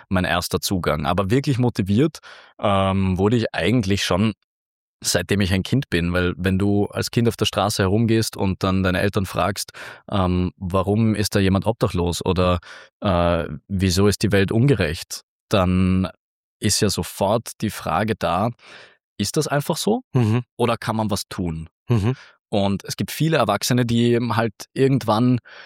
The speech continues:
Speaker 1: resigniert haben, I guess, und achselzuckend sagen, „Ja, ist halt so, was willst du machen?“
Speaker 2: Mhm.
Speaker 1: Und dann gibt's Erwachsene, die dich motivieren und sagen, „Ja, es ist so, aber es muss nicht so sein und du kannst was ändern. Vielleicht im Kleinen, aber wenn du dich bemühst, irgendwann auch größer.“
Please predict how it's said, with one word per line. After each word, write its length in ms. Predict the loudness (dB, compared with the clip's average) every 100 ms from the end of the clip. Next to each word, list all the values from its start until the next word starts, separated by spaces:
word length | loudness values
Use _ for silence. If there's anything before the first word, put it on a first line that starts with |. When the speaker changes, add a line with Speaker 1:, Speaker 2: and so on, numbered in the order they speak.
| -20 -20 -20 _ -2
Speaker 1:
resigniert 640 | 0 2 0 2 2 2
haben, 340 | 2 2 2 0
I 140 | 0
guess, 400 | 4 2 2 -4
und 420 | 0 0 0 -4
achselzuckend 600 | -6 -4 -4 -6 -2 -2 0
sagen, 220 | 0 2
„Ja, 120 | 2
ist 260 | 0 -2 -2
halt 120 | -2
so, 260 | 0 0 0
was 180 | -4 -2
willst 200 | -4 0
du 20 |
machen?“ 480 | -2 -2 -2 -2 0
Speaker 2:
Mhm. 120 | -2
Speaker 1:
Und 120 | 0
dann 140 | 0 0
gibt's 160 | -2
Erwachsene, 640 | -2 -2 -2 -2 0 0 -2 -8 -4
die 340 | -2 0 0 -4 _ -4
dich 100 | -2
motivieren 460 | -4 -2 0 0
und 100 | 0
sagen, 300 | 0 2 2
„Ja, 260 | 2 2 2
es 140 | -2
ist 180 | -2 0
so, 300 | 2 2 2
aber 220 | 0 0
es 140 | 0 0
muss 260 | 0 0
nicht 180 | -2 -2
so 80 | -4
sein 340 | -2 -2 -2
und 300 | -2 -4 -6
du 80 | -6
kannst 280 | -2 -2 0
was 100 | -2
ändern. 400 | 2 2 0 -4 -10 -8
Vielleicht 360 | -2 0 0 -2
im 80 |
Kleinen, 420 | 0 0 2 2 2
aber 200 | 0 2
wenn 100 | 2
du 60 |
dich 120 | 0 0
bemühst, 400 | 2 2 0 -2
irgendwann 560 | -2 0 0 0 0
auch 220 | -2 -6
größer.“ 480 | -4 -6 -6 -6 -8